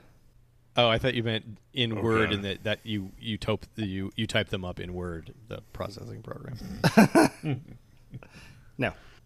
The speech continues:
Speaker 3: So
Speaker 1: Okay.
Speaker 3: I, I've actually never bought coworkers gifts. But also the government's weird about who you can and can't give gifts to.
Speaker 1: Mm.
Speaker 3: Like, I can't give a gift to my boss.
Speaker 1: Yeah,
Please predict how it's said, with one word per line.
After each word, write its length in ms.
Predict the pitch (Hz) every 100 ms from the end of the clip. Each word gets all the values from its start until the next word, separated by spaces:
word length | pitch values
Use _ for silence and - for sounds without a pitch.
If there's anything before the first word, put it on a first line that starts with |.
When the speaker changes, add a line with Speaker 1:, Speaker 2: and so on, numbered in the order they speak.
| _ -
Speaker 3:
So 340 | 127 160 147
Speaker 1:
Okay. 40 | 113
Speaker 3:
I, 260 | 143 135 135
I've 240 | 120 -
actually 600 | 127 120 - 139 120 117 - -
never 480 | 120 117 120 107 104
bought 300 | 104 95 - _
coworkers 580 | - 117 101 - 95 -
gifts. 500 | - 87 - - - 131
But 280 | 143 - - - -
also 280 | 160 185 190
the 140 | 156
government's 480 | 135 160 170 160 -
weird 560 | 110 123 123 117 107 113
about 580 | 127 107 113 107 104 - - _ _
who 320 | - 139 139
you 180 | 135 120
can 400 | - - 120 117
and 140 | 113 98
can't 400 | - 120 117 117
give 280 | 110 113 101
gifts 360 | 113 101 -
to. 440 | - - 123 123 127 - _ - - _ _ - _ -
Speaker 1:
Mm. 260 | 135 113 87 - - -
Speaker 3:
Like, 200 | 120 127
I 60 |
can't 260 | 120 151 131
give 160 | 131
a 40 | 120
gift 260 | 113 120
to 80 | -
my 120 | 117
boss. 640 | 104 104 104 107 - - - - - - - - - -
Speaker 1:
Yeah, 220 | 123 87